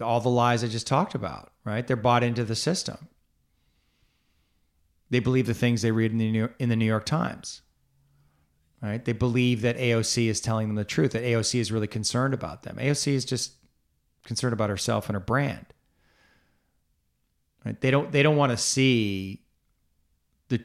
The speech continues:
true nature of human beings. They don't wanna look at what's actually motivating people, the power games that are being played.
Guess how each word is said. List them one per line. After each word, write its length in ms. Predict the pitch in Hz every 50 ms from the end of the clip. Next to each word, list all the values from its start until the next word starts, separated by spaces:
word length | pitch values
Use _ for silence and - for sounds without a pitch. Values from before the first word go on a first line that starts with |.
| - _ _
true 340 | - - - 143 135 127 117
nature 500 | 113 110 113 117 120 120 - 113 104 98
of 100 | 95 -
human 260 | - 107 101 98 95
beings. 460 | 95 143 165 - - 62 - - -
They 100 | - 120
don't 100 | 117 120
wanna 160 | 120 113 107
look 420 | 107 95 101 101 117 117 117 - -
at 180 | 110 98 - - _
what's 180 | - 107 - -
actually 360 | 113 101 98 98 - - 107
motivating 800 | 101 101 101 107 113 113 101 95 87 80 78 73 67 - - - _ _ _ _ _ _ _ _ _ _ _ _ _ _ _ _ _
people, 440 | - 104 87 - - 67 - - _ _ _ _ _ _ _ _ _ _ _ _ _ _ _
the 80 | -
power 360 | - - 123 117 113 117 117 107
games 420 | 98 95 82 82 82 73 - 117
that 100 | 117 104
are 40 | 98
being 240 | 92 101 95 95 92
played. 420 | - - 113 110 110 107 - -